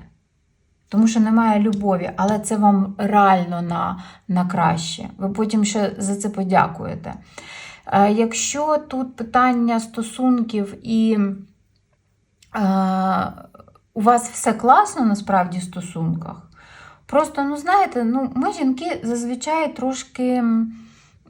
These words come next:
схильні до того, що ми, м, хочемо прискорити деякі сп-, е, е, якісь події. От, е, стосунки можуть бути дуже класними.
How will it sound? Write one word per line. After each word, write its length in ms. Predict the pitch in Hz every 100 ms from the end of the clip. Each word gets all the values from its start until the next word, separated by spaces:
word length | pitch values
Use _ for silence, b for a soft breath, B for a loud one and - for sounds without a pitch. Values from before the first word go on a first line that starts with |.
| 214
схильні 400 | 220 - 285 247
до 140 | 220 240
того, 320 | 320 370 240
що 220 | 226 247
ми, 240 | 233 247 277 277 269 262
м, 640 | 240 226 226 - 214 208 - _ _ _ _ - -
хочемо 500 | 269 - 254 240 233
прискорити 600 | 247 254 233 196 190 185
деякі 300 | 185 185 196
сп-, 300 | - - 127
е, 80 |
е, 340 | 131 - 113 - - 113 -
якісь 400 | 220 226 - -
події. 680 | 220 180 175 165 - - - _ B B B B -
От, 320 | - 208 -
е, 400 | 214 202 202 202
стосунки 440 | 196 247 294 285 262
можуть 300 | 233 233 214
бути 160 | 214
дуже 280 | 196 196 180
класними. 640 | 175 156 147 - - -